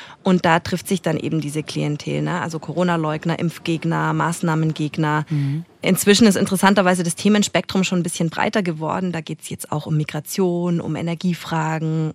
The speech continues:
Speaker 1: natürlich um den Ukraine-Krieg, der ja sehr polarisiert.
Speaker 2: Mhm.
Speaker 1: Aber es ging eben auch bei der Demo, wo wir im Januar waren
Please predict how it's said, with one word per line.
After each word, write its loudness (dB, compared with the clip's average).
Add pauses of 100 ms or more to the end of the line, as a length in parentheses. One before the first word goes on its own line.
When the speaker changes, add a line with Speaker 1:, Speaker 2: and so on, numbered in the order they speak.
Speaker 1:
natürlich 0
um 0
den -2
Ukraine-Krieg, 2
der 0
ja 2
sehr -4
polarisiert. -4 (160)
Speaker 2:
Mhm. 0 (140)
Speaker 1:
Aber 8
es -2
ging 4
eben 2
auch 2
bei 4
der 4
Demo, 2
wo -6
wir 2
im 2
Januar 0
waren 2